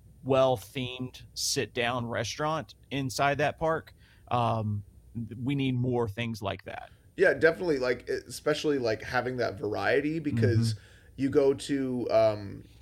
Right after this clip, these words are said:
Speaker 2: you go to the back lot, Backlot Express, A B C Commissary, Pizza Rizzo. Pizza Rizzo serves pizza, but the other two is just burgers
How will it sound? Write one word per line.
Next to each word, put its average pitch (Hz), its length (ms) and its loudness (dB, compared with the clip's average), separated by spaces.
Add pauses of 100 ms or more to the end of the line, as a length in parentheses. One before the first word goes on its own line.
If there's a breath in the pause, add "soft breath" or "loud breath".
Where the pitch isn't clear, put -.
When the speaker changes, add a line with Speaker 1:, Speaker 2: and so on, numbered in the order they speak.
(140)
Speaker 2:
you 123 160 -6
go 135 160 4
to 135 80 -2
the 123 60 -4
back 110 240 2
lot, 123 280 0
Backlot 135 420 2
Express, 131 640 2
A 127 80 0
B 127 120 -2
C 123 140 -6
Commissary, 120 600 0
Pizza 123 320 -4
Rizzo. 117 440 2 (220 loud breath)
Pizza 196 240 -2
Rizzo 165 180 4
serves 156 300 0
pizza, 143 500 0 (200 loud breath)
but 120 120 -2
the 139 80 4
other 147 160 6
two 143 260 4
is 120 140 2
just 117 240 -6 (180)
burgers 131 520 0